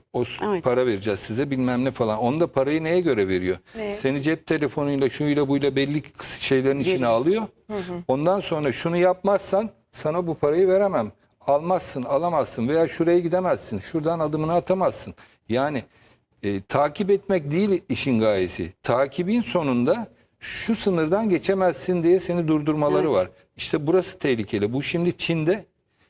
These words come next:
Speaker 2: Başladı
Speaker 1: yapılmaya
Speaker 2: bu sistem.
Speaker 1: çalışılıyor. Yüz tanıma sistemleri.
Speaker 2: Evet.
Speaker 1: Hatta seni arkandan binlerce kişinin kalabalığın içine adım atma tarzından senin sen olduğunu anlıyor. Hatta hangi ırka ait olduğunu anlıyor.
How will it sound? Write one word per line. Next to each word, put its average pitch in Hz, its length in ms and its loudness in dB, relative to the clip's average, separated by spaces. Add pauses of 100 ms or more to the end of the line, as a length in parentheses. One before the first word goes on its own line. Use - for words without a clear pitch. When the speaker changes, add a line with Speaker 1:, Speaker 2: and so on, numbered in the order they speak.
(320)
Speaker 2:
Başladı 190 220 -2
Speaker 1:
yapılmaya 143 260 2
Speaker 2:
bu 185 60 -2
sistem. 185 140 4
Speaker 1:
çalışılıyor. 185 420 2
Yüz 156 240 -2
tanıma 156 320 0
sistemleri. 185 640 0
Speaker 2:
Evet. 190 100 0 (400)
Speaker 1:
Hatta 180 420 0
seni 196 280 -2
arkandan 165 880 0 (140)
binlerce 180 540 0
kişinin 165 300 -4
kalabalığın 175 580 2
içine 147 220 -2
adım 160 400 0
atma 208 420 -2 (120)
tarzından 165 760 -2 (380)
senin 190 400 0
sen 202 220 0
olduğunu 175 380 0
anlıyor. 175 340 0 (280)
Hatta 180 320 -2
hangi 196 480 -2
ırka 151 260 -2
ait 160 300 2
olduğunu 120 360 2
anlıyor. 120 340 0